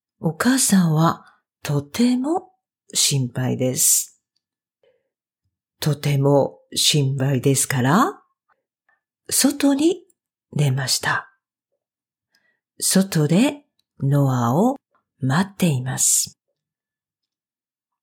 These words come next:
そこにノアが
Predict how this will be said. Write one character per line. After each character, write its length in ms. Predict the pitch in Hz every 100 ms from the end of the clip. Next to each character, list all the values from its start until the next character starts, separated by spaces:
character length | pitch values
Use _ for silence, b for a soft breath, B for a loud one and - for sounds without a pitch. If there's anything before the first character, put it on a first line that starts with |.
| _ _ _ _ _ _ _ _ _ _ _ -
そ 280 | - 277
こ 140 | 285 330
に 300 | 311 - _ _ _ _ _ -
ノ 480 | 147 151 196 226 220
ア 40 |
が 360 | 214 269 -